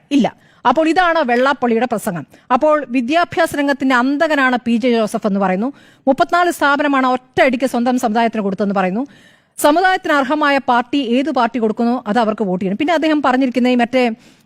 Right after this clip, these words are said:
നായാടി മുതൽ നമ്പൂതിരി വരെ നിർത്തി കേട്ടോ, നായാടി മുതൽ ക്രിസ്ത്യാനി വരെ എന്നാണ് പുതിയത്. അതായത് ഒരു ഘട്ടത്തിൽ അദ്ദേഹം തോന്നുന്നു ബി ജെ പി ആഗ്രഹിക്കുന്ന മറ്റേ ക്രിസ്ത്യൻ വോട്ട് കൂടി കിട്ടുക എന്നുണ്ടല്ലോ, അപ്പോൾ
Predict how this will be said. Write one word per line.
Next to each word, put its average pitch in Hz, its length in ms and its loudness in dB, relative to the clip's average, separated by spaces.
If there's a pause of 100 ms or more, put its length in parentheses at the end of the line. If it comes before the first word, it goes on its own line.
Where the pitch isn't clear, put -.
നായാടി 277 420 2
മുതൽ 277 240 0
നമ്പൂതിരി 240 380 0
വരെ 262 140 2
നിർത്തി 214 280 -2
കേട്ടോ, 185 280 -6 (140)
നായാടി 254 320 2
മുതൽ 269 220 0
ക്രിസ്ത്യാനി 254 500 0
വരെ 208 160 0
എന്നാണ് 170 200 -4
പുതിയത്. 175 320 -4 (1160)
അതായത് 262 220 4
ഒരു 262 280 2
ഘട്ടത്തിൽ 277 240 0
അദ്ദേഹം 254 260 2
തോന്നുന്നു 226 400 0
ബി 214 140 0
ജെ 247 140 0
പി 269 120 -2
ആഗ്രഹിക്കുന്ന 240 680 0
മറ്റേ 220 260 0
ക്രിസ്ത്യൻ 254 480 0 (300)
വോട്ട് 240 180 4
കൂടി 254 140 2
കിട്ടുക 240 220 0
എന്നുണ്ടല്ലോ, 220 420 0
അപ്പോൾ 240 240 -2